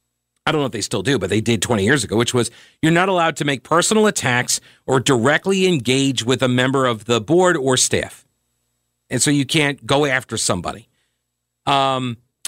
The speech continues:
you're only allowed to speak about a subject on the agenda. That's pretty standard Roberts rules.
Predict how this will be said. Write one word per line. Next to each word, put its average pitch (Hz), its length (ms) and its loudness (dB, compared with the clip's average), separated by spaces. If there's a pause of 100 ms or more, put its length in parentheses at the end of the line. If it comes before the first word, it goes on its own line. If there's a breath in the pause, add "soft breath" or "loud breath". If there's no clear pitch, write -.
(140)
you're 143 200 2
only 160 160 2
allowed 156 240 -2
to 143 80 -2
speak - 480 -2 (260)
about 143 240 2
a 139 60 -2
subject 143 480 -2
on 131 140 0
the 139 120 0
agenda. 143 500 -2 (140)
That's 185 320 -2
pretty 233 320 -2
standard 185 580 2
Roberts 143 440 2
rules. - 400 -2